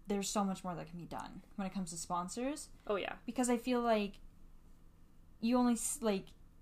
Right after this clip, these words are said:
Speaker 1: see certain players getting, like, these real big deals.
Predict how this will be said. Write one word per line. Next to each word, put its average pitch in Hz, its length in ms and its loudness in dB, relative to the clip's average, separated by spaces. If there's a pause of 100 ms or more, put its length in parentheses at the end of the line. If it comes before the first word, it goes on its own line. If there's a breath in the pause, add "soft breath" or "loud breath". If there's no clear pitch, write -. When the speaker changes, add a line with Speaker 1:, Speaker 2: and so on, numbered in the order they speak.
(100)
Speaker 1:
see - 260 -2
certain 202 800 2 (320)
players - 640 -4 (240)
getting, 196 220 2
like, 180 160 0
these 180 240 -2
real 196 380 2
big 175 280 -4
deals. - 500 -6